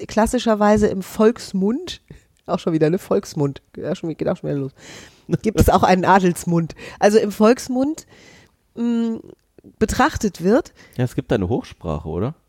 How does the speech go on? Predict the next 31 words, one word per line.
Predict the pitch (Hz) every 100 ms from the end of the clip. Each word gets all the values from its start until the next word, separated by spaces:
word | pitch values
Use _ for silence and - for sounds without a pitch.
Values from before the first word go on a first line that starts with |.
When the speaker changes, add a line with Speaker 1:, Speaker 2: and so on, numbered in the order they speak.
| _ _ _ _ _ _ _ _ _ _ _ _
Speaker 2:
Wenn | 110 101
du |
Speaker 1:
Und, | 95
Speaker 2:
jetzt | 92
so | 214
Speaker 1:
und | 190
komisch, | 247 262 320
Speaker 2:
fragst. | - -
Speaker 1:
komisch, | 262 277 -
dass | 262
sie | 262
nicht | 240 240
Volksmund | - 254 262 - 190 190 175 - -
heißt. | 180 - - -
Also, | - 202
dass | 208 202
sie |
dann | 208 208
nicht | 226 -
Adelsmund | 214 226 180 - 156 160 143 -
heißt | 151 - -
oder | 190 196
Intelligentenmund | 196 202 185 202 226 - 170 160 160 - -
oder | 175 175 170 -
gebildeten | 208 190 233 262
Speaker 2:
Gelehrtenmund. | 180 180 180
Speaker 1:
Gelehrtenmund. | 190 180 220 196 165 156 143 - _ _ _ _ -
Wobei | 180
gibt's | 208 240 -
den? | 302 - -
Nee. | 185 147